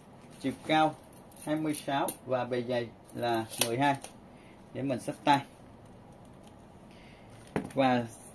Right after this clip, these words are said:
sẽ có một cái khóa kéo miệng ở đây, lót bên trong sạch đẹp, lót da. Và một ngăn ở đây là sạch đẹp hết ha, bên trong là lót da.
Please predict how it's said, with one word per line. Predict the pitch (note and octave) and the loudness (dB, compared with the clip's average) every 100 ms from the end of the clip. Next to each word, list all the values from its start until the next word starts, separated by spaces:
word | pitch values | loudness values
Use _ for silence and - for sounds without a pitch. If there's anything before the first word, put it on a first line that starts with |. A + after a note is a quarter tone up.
| - - - - - | -18 -14 -12 -10 2
sẽ | B2+ B2+ | 2 4
có | - D#3+ | 4 4
một | F3 A2 - | 4 -2 -2
cái | D3 - | -6 -2
khóa | - | -4
kéo | - F3+ | -2 -2
miệng | A#2 | 0
ở | F3 | 2
đây, | - - A#4+ - - - - - - - | 0 0 -6 -8 -18 -18 -20 -20 -20 -4
lót | C#3 D#3+ | 2 2
bên | D#3 D3+ | 2 2
trong | D#3 C#3+ - - - F4+ A#4+ A4+ - - - - - | 2 2 -4 -8 0 2 2 0 -2 -12 -20 -20 -8
sạch | A2+ - | -8 -2
đẹp, | A2 - - - | -2 -2 -6 -6
lót | C#3 - | -4 0
da. | D3+ C#3+ - - - - - - - - - - - - | 2 2 0 -12 -18 -16 -12 -12 -14 -18 -18 -20 -12 0
Và | A#2 | 2
một | A2 G2+ - | 2 0 0
ngăn | C3+ | 0
ở | C#3+ | 2
đây | C3+ - - - - - - - - - - - - - - - - | 2 0 -8 -16 -20 -20 -20 -18 -16 -16 -14 -16 -16 -18 -20 -8 -2
là | A#2+ | 0
sạch | - A2+ | 0 -2
đẹp | - G#2 - | 2 2 2
hết | C#3 D#3+ | 0 2
ha, | D3+ - - | 0 -2 -4
bên | C3+ | -2
trong | C3 C3+ | 0 0
là | A#2+ | 2
lót | A#2 D3 | 0 -2
da. | C#3+ | -2